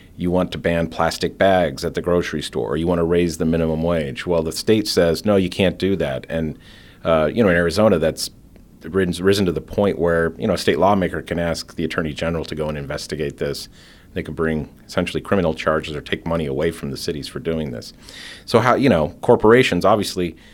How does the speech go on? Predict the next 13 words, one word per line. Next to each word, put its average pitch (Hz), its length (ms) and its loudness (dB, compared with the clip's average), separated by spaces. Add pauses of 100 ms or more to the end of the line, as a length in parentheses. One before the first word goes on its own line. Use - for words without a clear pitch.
(340)
if, 95 220 -8 (100)
if 95 140 -6
I'm, 92 440 0
you 90 100 0
know, 80 480 -2 (1000)
Bashas' 90 640 -2
or 76 200 -2
I'm 78 600 -6
Albertsons 85 760 -6
or 82 60 -4
whatever 82 640 -2 (140)
grocery 90 380 -2
chain, 78 540 -6